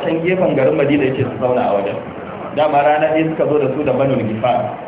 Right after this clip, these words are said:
wanda manzo Allah sallallahu alaihi wa sallama ya musu addu'a. A, ko da yake Banu Salim ne waɗancan. Waɗannan Banu Salama unguwarsu a cikin garin Madina take, ɗaya ne daga cikin kabilun garin Madina.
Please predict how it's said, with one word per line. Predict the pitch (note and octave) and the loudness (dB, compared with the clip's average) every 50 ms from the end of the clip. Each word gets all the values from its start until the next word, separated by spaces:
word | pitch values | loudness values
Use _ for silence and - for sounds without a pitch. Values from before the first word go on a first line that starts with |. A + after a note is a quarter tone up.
| - - | -6 -4
wanda | B2+ C#3 D3+ C#3+ | -2 0 0 0
manzo | B2+ B2 A#2+ B2 C#3+ | 0 0 0 2 2
Allah | C#3+ C#3+ C#3 C3+ - | 2 2 2 2 0
sallallahu | C#3+ C#3+ C3 B2+ C3 C#3 C#3 C3+ | 0 0 2 2 2 0 0 0
alaihi | A#2+ A#2 C#3+ D3 D3 | 0 0 0 2 2
wa | B2+ B2 B2 | 2 2 2
sallama | C3+ C#3 C#3+ C#3+ C3 B2 | 2 0 2 2 0 0
ya | B2+ B2 | 0 0
musu | B2+ B2+ - - | 0 0 -2 -2
addu'a. | - G#2 G#2 G2+ A2 G#2+ A#2 - - - - B2+ | -2 -4 -2 -2 0 0 0 -2 -2 -6 -2 0
A, | C3+ C#3+ - - | 0 2 2 2
ko | D#3+ E3 | 2 2
da | E3 D3+ | 2 2
yake | - D3+ C#3 B2+ | 2 2 0 2
Banu | B2+ B2+ C#3 D3+ D3+ - - | 2 2 2 2 0 0 0
Salim | E3+ D#3+ E3 D#3+ C#3+ B2+ | 2 2 2 2 0 0
ne | B2+ B2+ B2+ | 0 2 2
waɗancan. | A#2+ - - - G#2 G#2 A#2 B2 | 2 0 0 -2 -2 -2 0 0
Waɗannan | - - E3+ D#3 D#3+ E3 E3 | 2 2 2 2 2 2 2
Banu | D#3+ C#3+ D3+ E3 D#3+ C3+ | 2 2 2 2 2 2
Salama | - C#3+ - E3+ D3+ D3 C3 - - - - - - - - | 2 2 2 2 2 2 0 0 -2 -4 -6 -8 -8 -4 0
unguwarsu | C#3+ D3 C#3+ C#3+ D3 E3+ F3+ F3+ - - | 2 2 4 4 4 4 2 2 2 2
a | - - E3 | 0 0 0
cikin | - D#3 D3+ | 0 -2 0
garin | D#3 C#3 B2+ C3+ C#3 | 0 0 2 2 2
Madina | C3 B2 A#2 A#2+ A#2+ A2+ G#2+ | 2 0 0 0 0 0 0
take, | A#2+ B2 B2 A#2 | -2 -2 -2 -2
ɗaya | - D3 E3+ F3 | -2 0 0 0
ne | E3 D#3 | 0 0
daga | C3+ B2+ B2 B2 | 0 0 0 -2
cikin | - D#3 D#3 | -2 -4 -4
kabilun | C3 B2+ B2+ B2 B2+ B2+ C3+ | -4 -4 -2 0 0 0 0
garin | C3+ B2 A#2 A#2 A#2 | 2 0 0 0 0
Madina. | A2+ G#2 G#2 G2+ G#2 G2+ F2+ | 0 0 0 0 -2 -2 -4